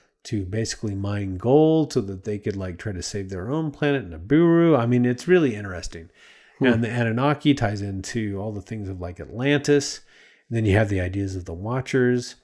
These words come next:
Speaker 1: I mean, I think we should do one of those every once in a while. We should do the Anunnaki. We should
Speaker 2: I
Speaker 1: do
Speaker 2: think
Speaker 1: the
Speaker 2: they'll come
Speaker 1: Watchers.
Speaker 2: up no matter what, because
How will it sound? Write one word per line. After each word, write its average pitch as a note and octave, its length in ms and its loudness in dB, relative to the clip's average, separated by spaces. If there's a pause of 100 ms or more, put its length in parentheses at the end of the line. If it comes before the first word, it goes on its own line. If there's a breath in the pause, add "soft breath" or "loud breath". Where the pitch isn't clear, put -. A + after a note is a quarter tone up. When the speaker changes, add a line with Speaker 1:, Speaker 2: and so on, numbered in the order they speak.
(280)
Speaker 1:
I - 120 -2
mean, F#3+ 260 2
I A3+ 80 0
think D4 180 2
we A3 100 6
should C#3 260 -2
do A#2+ 120 2
one C#3+ 160 2
of F#2 100 -6
those G2 280 -6
every A2 200 -6
once A2 280 -8
in F#2+ 60 -8
a - 40 -8
while. F2 100 -12
We A#2 100 -6
should B2 180 -4
do B2 200 4
the G2 160 -6
Anunnaki. F#2+ 540 -10
We G2 120 -10
should - 180 -6
Speaker 2:
I D3 60 6
Speaker 1:
do B2 80 4
Speaker 2:
think F#3 180 4
Speaker 1:
the C3+ 100 6
Speaker 2:
they'll - 80 2
come C#3 200 4
Speaker 1:
Watchers. C3+ 100 6
Speaker 2:
up A#2 140 4
no A2 140 6
matter G2 280 2
what, B2+ 320 4
because G#2+ 520 -2